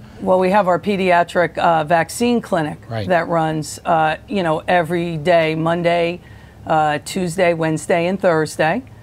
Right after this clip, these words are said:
Speaker 1: Uh, Tuesdays, it's at twelve thirty in the afternoon at the Peterstown Community Center.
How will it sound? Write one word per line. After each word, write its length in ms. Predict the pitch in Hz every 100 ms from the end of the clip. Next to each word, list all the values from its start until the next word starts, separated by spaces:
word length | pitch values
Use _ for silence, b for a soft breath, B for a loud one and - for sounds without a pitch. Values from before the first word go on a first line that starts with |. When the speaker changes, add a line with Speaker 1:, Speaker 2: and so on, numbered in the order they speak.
| B B
Speaker 1:
Uh, 220 | - 151 147
Tuesdays, 580 | - 190 160 175 160
it's 180 | 165 156
at 140 | 170 165
twelve 340 | - 170 156
thirty 440 | - 175 170 170
in 220 | 180 180 165
the 140 | 160
afternoon 680 | 156 160 - 175 160 165 202
at 160 | 170 -
the 80 |
Peterstown 600 | 160 185 156 156 - 165 151
Community 480 | 175 165 160 156
Center. 420 | 156 - 151 156